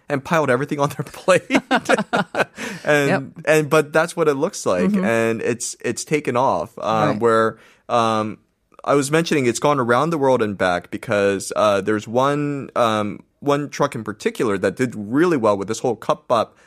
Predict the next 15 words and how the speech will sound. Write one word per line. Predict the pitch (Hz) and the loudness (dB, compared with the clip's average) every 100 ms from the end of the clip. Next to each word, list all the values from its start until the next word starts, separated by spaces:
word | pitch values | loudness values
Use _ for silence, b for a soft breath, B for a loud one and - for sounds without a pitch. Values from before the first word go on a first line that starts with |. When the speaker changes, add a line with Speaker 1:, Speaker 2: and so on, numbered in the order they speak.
| b _ | b _
Speaker 1:
concept. | - 180 185 - 80 - | -4 -4 -4 -6 -6 -4
Speaker 2:
Mm-hmm. | 190 185 160 | -2 0 0
Speaker 1:
And, | 117 110 110 104 - | 0 2 0 -2 -2
uh, | 104 101 98 | 0 0 0
they | 110 | 0
opened | 120 123 127 | 0 -2 0
up | 117 - b b b - | 0 -2 b b b -6
almost | 120 117 113 - | -2 0 -2 -4
fifty | 143 - | -6 -6
some | 139 131 117 | -6 -6 -6
stores | - 117 113 | -4 -2 -2
in | 110 | -4
the | 98 98 | -6 -2
U | 117 | 0
S | 151 156 151 | 0 0 -4